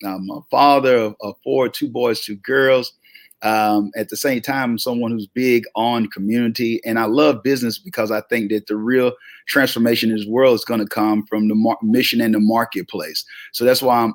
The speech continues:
honored to be on here with someone like you, Gigi, because you definitely are a change agent and you understand that dynamic as well or whatnot. It's not gonna come from Washington, uh, no matter where you are in the world when you listen to this, it's gonna come from within you and you being the change that you wanna see.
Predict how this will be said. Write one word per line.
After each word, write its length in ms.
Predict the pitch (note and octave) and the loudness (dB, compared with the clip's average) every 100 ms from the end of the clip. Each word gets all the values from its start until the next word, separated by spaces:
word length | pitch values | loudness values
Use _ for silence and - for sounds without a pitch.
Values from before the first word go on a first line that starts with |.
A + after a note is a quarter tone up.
| - | 0
honored 300 | C3 C3+ A2+ | 2 2 0
to 80 | G#2+ | -2
be 140 | A#2 | -2
on 260 | A2+ A2+ A2 | 0 -2 -2
here 260 | A#2 A2 | 0 0
with 220 | G#2 G#2+ | -2 -4
someone 320 | - A#2 A2 G#2 | -2 -2 -2 -2
like 240 | G2+ - | -4 -2
you, 140 | E3 | 0
Gigi, 340 | A#2+ G#2+ G2 A2 | 0 -2 -2 -6
because 360 | G#2 A2 G#2 | -2 -2 -2
you 120 | A#2+ G2+ | -2 -2
definitely 500 | A#2 A#2+ B2 A2+ A2 | 0 0 0 0 0
are 80 | |
a 60 | F#2+ | 0
change 440 | - B2+ B2 A2+ | 0 0 2 2
agent 380 | A#2 A2+ A2 G2+ _ - - - | 2 2 0 -4 _ -20 -12 -2
and 160 | A#2 A#2+ | 2 2
you 100 | A#2 | 2
understand 460 | A2+ - A#2 A2 | 0 -2 0 2
that 140 | A2 G#2 | 0 0
dynamic 540 | G2+ G#2+ A2 G#2+ G2 | 0 2 2 2 -2
as 200 | G2 - | -8 -6
well 320 | G#2+ B2 A#2 | 0 2 2
or 80 | G2+ | 0
whatnot. 360 | G2+ F#2+ G2+ G2+ | -2 -2 -2 -2
It's 100 | A2+ | 0
not 160 | C#3+ | 2
gonna 160 | D#3 C#3+ | 4 4
come 180 | C#3 C3 | 2 0
from 180 | C3 A2 | 0 2
Washington, 600 | G#2+ A2+ - - A2 A2 - - - - | 2 2 0 -2 -4 -4 -10 -20 -20 -6
uh, 80 | A2 | -2
no 160 | A#2 | 0
matter 240 | A#2+ A#2 A2 | 2 2 2
where 240 | A#2+ B2 | 2 2
you 220 | A#2+ A#2+ | 2 2
are 340 | A#2 A#2 A#2 - _ F#2+ | 4 4 2 -2 _ -8
in 200 | A#2 G#2+ | -6 -4
the 120 | A2 | -4
world 360 | G#2+ A#2 A2+ A2 | -2 0 0 0
when 140 | A2+ | -2
you 180 | A2 G#2+ | -2 2
listen 320 | D3 D3+ A2 | 2 2 -2
to 100 | G#2+ | -4
this, 300 | G2 F#2+ F#2+ - - _ | -4 -6 -8 -14 -20 _
it's 100 | A2 | -6
gonna 220 | A#2+ A2+ | -4 -4
come 300 | - B2 A#2 | -4 -4 -4
from 180 | - A2 | -4 -2
within 460 | A2+ G2+ A#2+ G#2+ A#2 | -2 0 0 0 4
you 240 | D3+ B2+ | 6 6
and 160 | G#2+ A#2 | 4 0
you 140 | B2+ | 0
being 260 | G#2+ A2+ G#2 | 0 0 -2
the 80 | |
change 380 | G2 A#2+ A2 G#2 | -2 0 0 0
that 200 | G2+ - | -4 -4
you 100 | A#2 | -4
wanna 260 | G#2 G2 F#2 | -2 -2 -2
see. 420 | - E3+ A#2 | 2 2 2